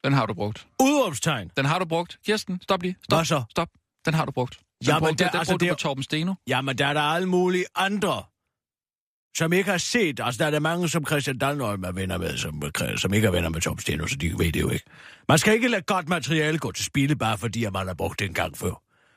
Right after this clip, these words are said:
Speaker 2: Hvis det ikke er det samme
Speaker 1: Men
Speaker 2: publikum.
Speaker 1: Ja, hvad så? Altså, er det ikke, men
Speaker 2: Post.
Speaker 1: det, kunne man ikke
Speaker 2: Nu kommer
Speaker 1: Nå,
Speaker 2: den.
Speaker 1: okay, det må du sætte om.
Speaker 2: Ja, goddag, Cordua. Hvad har du glemt?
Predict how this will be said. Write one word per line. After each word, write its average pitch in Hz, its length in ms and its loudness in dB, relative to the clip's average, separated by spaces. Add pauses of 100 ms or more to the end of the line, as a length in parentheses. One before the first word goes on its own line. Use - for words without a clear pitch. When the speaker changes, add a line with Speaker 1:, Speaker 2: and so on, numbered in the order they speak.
(600)
Speaker 2:
Hvis - 80 -6
det 175 80 8
ikke 196 140 6
er 208 40 4
det 175 120 0
samme 180 200 0
Speaker 1:
Men 165 40 -6
Speaker 2:
publikum. 180 500 0 (480)
Speaker 1:
Ja, 113 160 0
hvad 127 100 -4
så? 127 160 0 (1040)
Altså, - 160 0
er 104 40 2
det 107 80 2
ikke, 127 160 -2
men 113 100 8 (100)
Speaker 2:
Post. - 200 -4
Speaker 1:
det, - 80 -20
kunne 123 100 0
man 123 80 2
ikke - 180 -4
Speaker 2:
Nu 131 80 0
kommer 110 240 2
Speaker 1:
Nå, - 140 -4
Speaker 2:
den. - 80 -10
Speaker 1:
okay, 143 340 -2
det 139 80 2
må 147 60 2
du 127 80 0
sætte 104 180 2
om. 101 120 -2 (420)
Speaker 2:
Ja, 208 100 6
goddag, 240 380 4
Cordua. 202 420 2
Hvad 190 100 -2
har 233 120 -2
du 208 80 -2
glemt? 190 360 -4